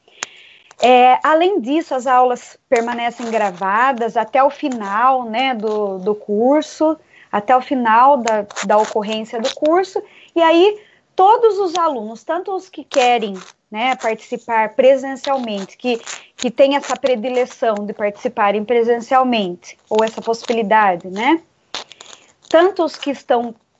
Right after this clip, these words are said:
via remota podem assistir novamente os temas até o final do curso. E, além disso, nós temos muitas aulas práticas. Então, o que a gente faz pra possibilitar,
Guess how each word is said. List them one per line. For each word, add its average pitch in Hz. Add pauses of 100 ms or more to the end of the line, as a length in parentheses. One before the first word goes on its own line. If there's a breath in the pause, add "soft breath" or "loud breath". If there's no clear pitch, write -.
via 202
remota 247
podem 277
assistir 294
novamente 277
os -
temas 247
até 254
o 311
final 269
do 262
curso. 190 (1120 loud breath)
E, 233
além 254
disso, 277
nós 262
temos 285
muitas 254
aulas 196
práticas. - (300 soft breath)
Então, 311
o 339
que 392
a 349
gente 415
faz 240 (540 soft breath)
pra 254
possibilitar, 277